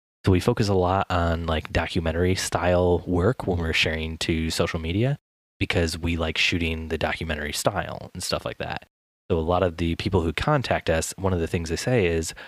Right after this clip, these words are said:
"We loved how all your pictures look like you were just there capturing things and you weren't posing people." That's, like, maybe the number one reason people give us for why they hired us.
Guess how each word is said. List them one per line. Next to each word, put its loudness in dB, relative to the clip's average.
"We 2
loved 2
how 4
all 4
your 0
pictures 2
look -2
like -2
you -4
were 0
just -4
there 2
capturing -2
things -6
and -8
you -8
weren't -4
posing 2
people." -4
That's, -4
like, -2
maybe 4
the 2
number 4
one 0
reason 2
people 0
give 2
us 2
for 2
why 2
they 0
hired 0
us. -8